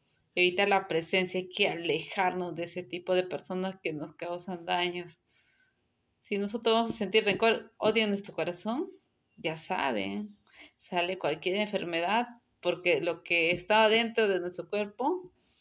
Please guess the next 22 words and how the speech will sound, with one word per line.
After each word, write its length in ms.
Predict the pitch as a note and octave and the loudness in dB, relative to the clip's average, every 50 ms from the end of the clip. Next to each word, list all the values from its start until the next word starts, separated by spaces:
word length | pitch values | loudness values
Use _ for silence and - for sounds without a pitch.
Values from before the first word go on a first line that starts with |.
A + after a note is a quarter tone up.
| - - _ _ _ _ | -20 -20 _ _ _ _
lo 240 | F3+ F3+ F3+ F3 | 0 2 2 2
vamos 380 | F3+ F3+ F#3 F#3+ G3 F#3+ - - | 2 2 0 0 -2 -4 -2 0
a 240 | G3 F#3+ F#3 - - - | 0 0 0 -2 -6 -10
exteriorizar. 880 | F3+ - - - F#3 E3 E3 D3+ E3 - D#3 D#3 - - F3 E3+ E3 - - - _ _ _ _ _ _ _ _ _ _ _ _ _ _ _ _ _ _ _ _ _ - | -12 -12 -10 -10 -8 -6 -6 -6 -8 -8 -12 -14 -12 -10 -10 -10 -10 -12 -16 -20 _ _ _ _ _ _ _ _ _ _ _ _ _ _ _ _ _ _ _ _ _ -4
Y 80 | F#3 | 0
van 200 | F3+ F#3 F3+ F#3 | 2 2 4 4
a 120 | F#3 F#3+ F#3+ | 2 0 0
salir 480 | F#3+ G3 F3 E3+ F3+ G3 G3+ G3+ - | 0 -2 0 2 4 2 2 0 -2
por 320 | - F3+ F3+ F3+ F3 E3 - | 0 2 4 4 2 2 0
diferentes 720 | E3+ E3+ E3+ - - F3+ F#3 F#3 F#3 F#3 F#3 F#3+ G3 G3 | -2 -4 -4 -2 0 0 2 2 0 -2 -2 -2 -2 -2
enfermedades, 640 | G3 F#3+ F#3 - F3+ F3 F3 F3 F3+ F#3 G3 G3+ G3 - | -2 -4 -4 -6 -6 -4 0 0 2 2 2 0 -2 -2
pero 360 | F3 E3+ E3 E3+ E3+ E3 - _ _ - - - _ _ _ | -4 -4 -4 -6 -10 -16 -20 _ _ -20 -20 -20 _ _ _
como 160 | _ F3 F3 | _ -6 -4
les 160 | E3+ E3+ E3 | -2 -2 0
dije, 640 | E3 F#3 G3+ G3+ G3+ G3+ - A3 G3+ - - - F#3+ | 2 2 2 2 0 -2 -2 -2 -2 -2 -2 0 0
el 120 | F#3 F3+ | 0 0
vitiligo, 720 | E3+ F3 F3 F3 - - E3 F3+ F#3 F#3 F#3 F#3+ G3 G3+ G3+ | 0 -2 -4 -4 -8 -4 0 2 2 2 2 2 0 2 2
digamos, 760 | F#3 E3+ F3 F3+ F3+ F3+ F3+ F#3+ G3+ G#3 G#3 - - _ _ _ _ _ _ _ _ _ _ _ _ _ _ _ _ _ _ _ _ _ _ _ _ _ _ _ | 2 0 2 0 0 0 -2 -4 -4 -6 -8 -12 -18 _ _ _ _ _ _ _ _ _ _ _ _ _ _ _ _ _ _ _ _ _ _ _ _ _ _ _
es 160 | - G3 G3+ | 0 0 0
cuando 280 | G3+ G3 F#3+ F3+ F3 F3+ | 2 2 2 2 2 2
uno 200 | F#3+ G3 F#3+ F#3+ | -2 -4 -4 -2
tiene 260 | - G3 G3+ G3 G3 | 0 2 2 2 2